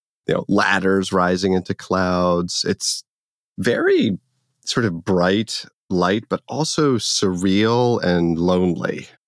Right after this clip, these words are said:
It's hard to describe it, but his love of art, Javier, actually also passes down to his children. So go figure, Fred is also a film star, as is Fred's daughter, Natalie,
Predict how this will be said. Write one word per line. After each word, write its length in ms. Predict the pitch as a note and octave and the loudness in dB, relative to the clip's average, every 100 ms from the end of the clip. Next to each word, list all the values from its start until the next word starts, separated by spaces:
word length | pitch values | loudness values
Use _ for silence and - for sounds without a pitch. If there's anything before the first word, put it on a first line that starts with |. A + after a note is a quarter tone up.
| _ | _
It's 80 | - | -8
hard 200 | - D#3 | -4 -2
to 280 | G2+ G2 D#2+ _ | 0 0 -4 _
describe 640 | - - - F#2+ F#2+ F2 | -6 -6 -2 0 2 0
it, 280 | E2+ D#2 - | -2 -4 -6
but 220 | F2+ E2+ _ _ _ | -2 -4 _ _ _
his 220 | G3 A#3 | -4 0
love 200 | E3 E3+ | 0 2
of 140 | D#3 A2+ | 0 0
art, 260 | G#2+ A#2+ - | 0 0 -2
Javier, 460 | B2 G#2+ B2 A2+ G#2 | -4 0 0 0 2
actually 680 | G2+ A2 - G#2+ G2 F#2 E2+ | 0 -2 -2 0 2 2 -2
also 380 | - G2+ - A#2 | -2 -4 0 -2
passes 680 | F2 - F2 E2+ - F#2 - | -2 -6 -4 -4 -4 -6 -6
down 340 | - E2+ E2 | -4 -2 -2
to 140 | E2 E2 | -4 -4
his 240 | E2+ G2 | -4 -4
children. 640 | - - - - - - | -4 -4 -2 -4 -6 -8
So 640 | - - F2 E2+ E2+ E2+ E2+ _ _ _ _ _ | -8 -2 0 0 0 0 -4 _ _ _ _ _
go 180 | - G#2 | -2 -2
figure, 600 | B2+ G#2 E2+ F#2+ F#2+ A2+ | 0 -2 0 0 0 -4
Fred 580 | _ - A#2 A#2+ F#2+ G2+ | _ -4 0 2 2 -2
is 200 | G#2 G2+ | -2 -2
also 480 | G2+ G2+ - A2+ G#2 | 2 0 0 0 2
a 100 | G2+ | 0
film 440 | G2+ - C3 D3+ D#3 | -2 0 2 2 0
star, 500 | - - - E2+ F#2+ | -4 -2 -2 0 0
as 320 | F#2 G#2 A2 | 2 0 0
is 420 | F#2+ F#2+ - - _ _ | -2 -2 -6 -10 _ _
Fred's 380 | - G#2 F#2 F#2 | -2 0 0 -2
daughter, 380 | G2 F2+ F2+ F2 | -2 0 0 0
Natalie, 640 | F#2 B2 G#2+ F2+ F2+ A2 | 2 0 0 -2 -2 -4